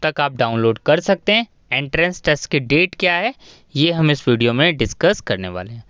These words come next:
एडमिट कार्ड और एंट्रेंस टेस्ट की डेट देखने के लिए सबसे पहले आपको जामिया मिलिया इस्लामिया की साइट पर विजिट करना है, जे एम आई सी ओ ई डॉट इन। साइट का लिंक आपको डिस्क्रिप्शन बॉक्स में मिल जाएगा।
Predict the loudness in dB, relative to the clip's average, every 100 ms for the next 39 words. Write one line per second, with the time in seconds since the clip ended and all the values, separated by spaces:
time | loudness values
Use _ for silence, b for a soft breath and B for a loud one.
0 | B B B B _ -4 -4 2 0 0
1 | -2 -2 -4 -2 2 2 _ -4 -4 0
2 | -2 0 0 0 2 0 2 0 0 0
3 | 0 2 0 0 -2 0 0 0 -2 -2
4 | -2 2 0 2 2 4 2 2 0 0
5 | 0 0 -2 0 2 4 2 2 0 0
6 | -4 B B B -14 2 4 4 4 0
7 | 0 -4 0 4 6 4 4 4 2 0
8 | -6 -10 -10 _ b b b -12 -2 0
9 | 0 0 0 0 -2 -4 -2 0 0 0
10 | -2 0 0 2 0 2 2 4 2 2
11 | 0